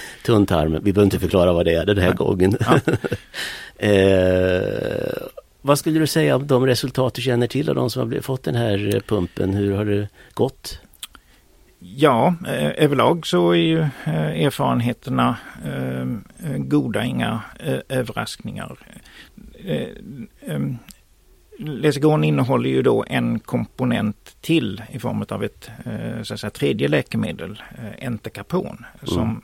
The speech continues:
Speaker 2: Mm.
Speaker 1: eh, ju inte alla tål. Eh, man kan få, eh, framförallt mag-tarmbesvär i form av svårkontrollerade diarréer. Eh,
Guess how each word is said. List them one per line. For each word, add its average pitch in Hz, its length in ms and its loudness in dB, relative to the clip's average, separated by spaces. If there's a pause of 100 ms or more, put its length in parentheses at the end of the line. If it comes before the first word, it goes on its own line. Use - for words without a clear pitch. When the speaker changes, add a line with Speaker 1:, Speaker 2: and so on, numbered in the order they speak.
(320)
Speaker 2:
Mm. 110 340 -8
Speaker 1:
eh, 101 60 -8 (960)
ju 127 260 -4
inte - 420 -4
alla 113 500 -2 (160)
tål. - 440 -4 (360)
Eh, 113 320 -6
man 120 260 -6
kan 165 260 -2
få, 107 340 -2 (340)
eh, 110 380 -8 (320)
framförallt 139 600 -4
mag-tarmbesvär 107 880 -4
i 107 60 -8
form 101 420 -8
av 101 240 -6 (460)
svårkontrollerade 104 1080 -4
diarréer. 104 720 -10 (1000)
Eh, 117 380 -6